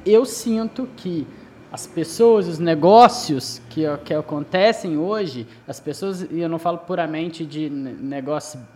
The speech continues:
ah, financeiros, mas movimentos culturais e o escambau, já fazem isso. Já olham pra Juiz de Fora com um olhar de brilho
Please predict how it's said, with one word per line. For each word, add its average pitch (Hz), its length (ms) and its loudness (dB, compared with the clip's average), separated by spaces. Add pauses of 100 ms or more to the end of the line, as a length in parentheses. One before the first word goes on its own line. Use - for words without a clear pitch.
(300)
ah, 139 300 -4
financeiros, 165 720 -4
mas 143 180 -8
movimentos 151 500 -10
culturais 147 960 -4
e - 40 -6
o - 20 -4
escambau, 147 800 0 (640)
já 127 380 -4
fazem 196 600 -8
isso. - 240 -18 (160)
Já 151 280 -2
olham 220 600 2
pra 190 200 -4
Juiz 170 280 -4
de 160 60 -8
Fora 165 460 0
com - 200 -12
um 180 320 -6
olhar 170 560 -2
de 160 140 -8
brilho 151 460 -4